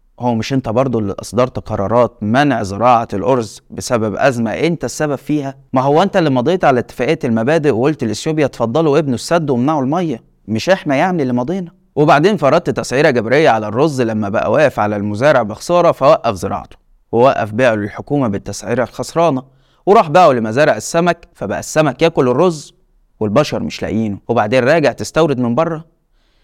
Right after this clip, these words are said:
وهتستورده بإيه طيب؟ هتجيبه بنظام المقايضة مثلًا؟ ما هو لو الحكومة هي اللي بتجيب فهي بتستورده بالدولار اللي هي نفسها بتقول إنها مش لاقياه ومنعته عن المستوردين، فتسبب في أزمات كبيرة زي أزمة الفراخ.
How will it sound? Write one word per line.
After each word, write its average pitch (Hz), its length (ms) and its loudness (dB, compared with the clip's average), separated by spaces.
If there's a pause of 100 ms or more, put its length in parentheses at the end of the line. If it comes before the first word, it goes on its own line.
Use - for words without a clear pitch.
(120)
وهتستورده 156 640 2
بإيه 120 160 0
طيب؟ 107 300 -6 (500)
هتجيبه 135 680 2
بنظام 117 400 0
المقايضة 151 480 0
مثلًا؟ 156 400 -6 (140)
ما 104 100 -4
هو 135 180 2
لو 117 180 0
الحكومة 147 460 -2
هي 143 200 0
اللي 110 120 0
بتجيب 107 420 -2 (340)
فهي 170 260 0
بتستورده 135 560 -2
بالدولار 104 500 -2 (400)
اللي 117 160 0
هي 151 280 4
نفسها 131 400 0
بتقول 143 440 0
إنها 127 240 0
مش 117 220 -2
لاقياه 143 280 2
ومنعته 131 540 0
عن 113 140 0
المستوردين، 110 760 -2 (340)
فتسبب 143 560 0
في 123 180 0
أزمات 117 360 0
كبيرة 143 380 0
زي 107 340 -2
أزمة 104 300 -6
الفراخ. 90 500 -12